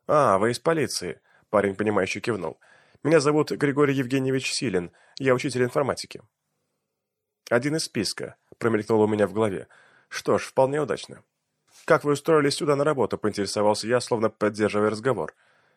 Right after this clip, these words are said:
«Неужели хотели стать учителем?» «Не особенно. Думаю, через годик я перейду в какую-нибудь фирму сисадмином».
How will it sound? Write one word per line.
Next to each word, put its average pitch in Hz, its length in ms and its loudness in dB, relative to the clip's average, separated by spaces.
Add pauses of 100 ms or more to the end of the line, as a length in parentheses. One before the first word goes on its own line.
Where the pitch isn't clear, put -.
(240)
«Неужели 160 280 2
хотели 156 260 0
стать 156 220 0
учителем?» - 440 -10 (1000)
«Не 180 120 0
особенно. 90 580 -2 (460)
Думаю, 143 300 4
через 131 260 0
годик 127 300 2
я 120 100 4
перейду 120 300 0
в - 20 -20
какую-нибудь 107 500 0
фирму 110 300 -2
сисадмином». 101 600 -6